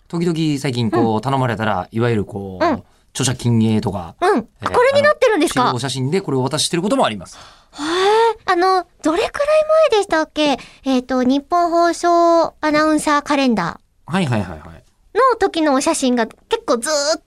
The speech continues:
Speaker 2: といろんなところで潜在的に使われてたことありましたよね。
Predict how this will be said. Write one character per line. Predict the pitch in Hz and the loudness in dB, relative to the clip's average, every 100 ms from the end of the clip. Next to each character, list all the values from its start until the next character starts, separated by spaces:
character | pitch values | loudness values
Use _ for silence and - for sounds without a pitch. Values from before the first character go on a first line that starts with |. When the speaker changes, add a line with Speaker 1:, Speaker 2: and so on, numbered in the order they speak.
| - | 0
Speaker 2:
と | 339 320 - _ _ | 2 2 -2 _ _
い | 311 | -4
ろ | 302 | 0
ん | 302 | 0
な | |
と | 294 - | -2 -2
こ | 294 | -2
ろ | |
で | 220 | 0
潜 | 294 262 | 0 2
在 | 254 247 | 2 0
的 | 262 262 | -2 -2
に | 254 240 | 0 0
使 | - - | -4 -4
わ | 247 | -2
れ | 247 | 0
て | 247 247 | -2 -2
た | 202 - - _ _ | -2 -2 -6 _ _
こ | 240 | -6
と | 202 | -2
あ | 190 | 0
り | |
ま | 208 226 | 0 0
し | |
た | - | -4
よ | 196 | -8
ね。 | 175 160 | -6 -8